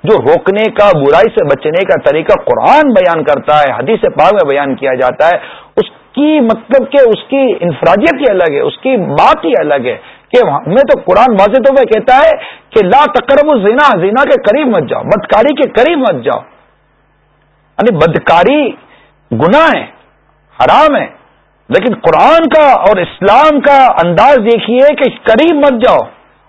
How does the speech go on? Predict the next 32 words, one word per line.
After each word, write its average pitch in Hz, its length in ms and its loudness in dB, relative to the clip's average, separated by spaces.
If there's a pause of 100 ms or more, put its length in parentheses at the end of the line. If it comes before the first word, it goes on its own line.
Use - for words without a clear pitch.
(240)
اس 240 240 -2
ماحول 170 540 2
کے 285 120 -2
قریب 254 240 2
مت 190 280 0
جاؤ، 131 240 0 (720)
ایسے 208 300 2
مناظر 185 540 2
کے 277 140 0
قریب 262 240 2
مت 208 240 0
جاؤ، 147 120 2
ان 220 300 0
چیزوں 208 280 0
سے 233 160 0
بچو 294 380 2
جو 269 120 2
تمہارے 220 380 2 (160)
اندر 214 180 0
ایسی 262 380 2
حرکت 262 360 0
پیدا 214 280 2
کریں، 135 200 -2
تمہارے 208 420 0
اندر 214 180 2 (460)
ایسا 240 380 2
وہ 247 480 4
جذبہ 156 340 0
پیدا 269 300 2
کرے، 233 260 2
تمہیں 220 300 2
ایسی، 247 420 0